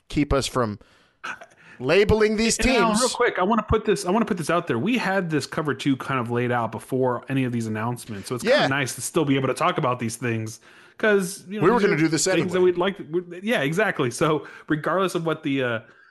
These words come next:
Speaker 2: what the actual, uh, regardless of what the actual season was or going to do, we were gonna talk about these
Speaker 1: Yeah,
Speaker 2: things. So let's keep
Speaker 1: 'cause,
Speaker 2: talking
Speaker 1: well,
Speaker 2: about them, right?
Speaker 1: you, football freaks, were expecting us to talk about the season thus far. You were also expecting a week six previews. We're not gonna have that, unfortunately, but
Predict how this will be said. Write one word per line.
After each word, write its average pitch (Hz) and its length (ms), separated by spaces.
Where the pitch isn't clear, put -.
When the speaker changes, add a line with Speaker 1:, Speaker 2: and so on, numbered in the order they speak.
Speaker 2:
what 131 120
the 139 120
actual, 135 680
uh, 117 120
regardless 147 380
of 175 60
what 151 80
the 143 80
actual 127 320
season 127 420
was 127 560
or 120 120
going 120 400
to - 120
do, 220 260
we 135 100
were 127 60
gonna 117 100
talk 117 160
about 107 140
these 110 100
Speaker 1:
Yeah, 254 160
Speaker 2:
things. 131 40
So 135 40
let's 127 80
keep 170 60
Speaker 1:
'cause, 143 100
Speaker 2:
talking 117 160
Speaker 1:
well, 180 120
Speaker 2:
about - 100
them, - 100
right? 135 100
Speaker 1:
you, 208 520
football 139 480
freaks, - 760
were 135 340
expecting 170 540
us 143 140
to 127 80
talk 208 300
about 120 240
the 113 80
season 113 420
thus 107 220
far. 127 500
You 147 220
were 139 80
also 127 240
expecting 120 480
a 107 100
week 113 240
six - 220
previews. 135 520
We're 117 60
not 110 180
gonna 104 140
have 98 200
that, 208 260
unfortunately, 139 640
but 143 280